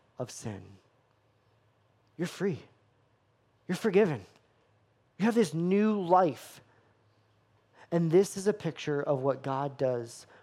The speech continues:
for every single one of us.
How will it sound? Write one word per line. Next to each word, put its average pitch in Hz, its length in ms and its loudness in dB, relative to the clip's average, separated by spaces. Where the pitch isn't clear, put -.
for - 240 -12
every 143 680 -2
single 127 840 -8
one 107 200 -12
of 98 120 -14
us. - 480 -18